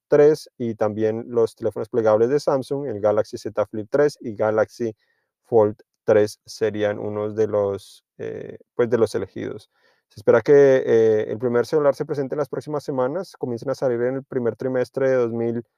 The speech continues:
veintiuno, y como mencionábamos anteriormente, o mencionaba en otro episodio de actualiz-, de, de, pues, de, de,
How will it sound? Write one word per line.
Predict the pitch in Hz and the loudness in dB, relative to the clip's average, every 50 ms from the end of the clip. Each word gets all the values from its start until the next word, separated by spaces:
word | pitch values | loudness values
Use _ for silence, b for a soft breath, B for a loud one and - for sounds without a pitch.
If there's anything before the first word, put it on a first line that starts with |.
| _ _ _ _ _ _ _ | _ _ _ _ _ _ _
veintiuno, | - 170 175 160 151 175 151 147 147 160 170 175 - _ | 0 0 0 0 2 2 2 4 4 2 0 -2 -4 _
y | - 117 113 117 110 | -6 -4 -4 -4 -4
como | - - 113 110 110 110 110 107 110 107 107 107 | -2 0 0 0 0 0 0 0 0 0 0 -2
mencionábamos | 110 110 110 110 - 175 175 151 131 131 135 139 143 135 - | -2 -4 -6 -4 -2 0 2 2 2 2 2 0 -2 -6 -6
anteriormente, | 143 131 120 123 113 113 117 120 120 120 - 135 127 | -6 -4 -2 0 0 0 0 -2 -4 -4 -4 -2 -2
o | 120 | -2
mencionaba | 113 113 110 - 113 110 104 107 | -2 -4 -6 -6 -6 -4 -2 -2
en | 110 117 | -2 -2
otro | 117 123 120 | -2 -4 -4
episodio | 117 127 - - 120 113 117 123 135 147 139 _ _ _ _ _ _ _ _ _ _ _ _ - | -6 -8 -4 -2 -2 0 0 -2 -4 -6 -10 _ _ _ _ _ _ _ _ _ _ _ _ -8
de | - 127 117 113 110 107 | 0 4 6 6 6 6
actualiz-, | - 110 - - 120 117 113 107 - - | 4 -2 -4 -4 -4 -2 -2 -4 -8 -2
de, | 120 110 110 107 110 113 113 107 - - - - _ _ _ _ | 2 2 4 4 2 0 -4 -8 -10 -14 -18 -20 _ _ _ _
de, | - 113 - - - - - - - - - - - _ _ _ _ _ _ _ | -18 -14 -12 -10 -10 -10 -12 -14 -16 -18 -20 -20 -20 _ _ _ _ _ _ _
pues, | 117 117 107 | -8 -8 -6
de, | 110 117 113 113 117 110 107 | -6 -8 -8 -8 -10 -12 -14
de, | 107 107 110 110 110 113 117 113 - - - | -10 -6 -6 -4 -4 -4 -6 -8 -10 -14 -16